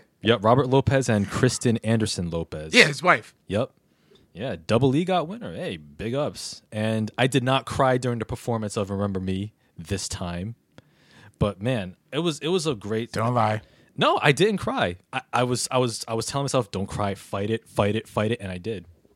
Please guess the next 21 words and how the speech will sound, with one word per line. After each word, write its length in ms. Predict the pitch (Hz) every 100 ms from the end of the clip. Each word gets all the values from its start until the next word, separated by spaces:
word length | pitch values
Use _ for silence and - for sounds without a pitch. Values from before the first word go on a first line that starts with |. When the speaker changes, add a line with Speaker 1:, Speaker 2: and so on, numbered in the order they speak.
| _ _ _ _ -
Speaker 1:
I 80 | 87
really 260 | 85 92 92
did. 260 | 113 92 - _
Speaker 2:
What 180 | 143 185
was 140 | 185
I 120 | 160 151
doing? 280 | 135 117
Well, 240 | 135 147 139
I 120 | 156
was 140 | 226 196
at 180 | 139 120
work 320 | 147 131 - -
when 120 | 131
they 100 | 127
perf-, 300 | 123 127 - -
I 80 | 151
was 140 | 180
at 180 | 196 147
work, 400 | 151 147 156 -
so, 500 | - - 147 139 139
uh, 300 | 135 135 131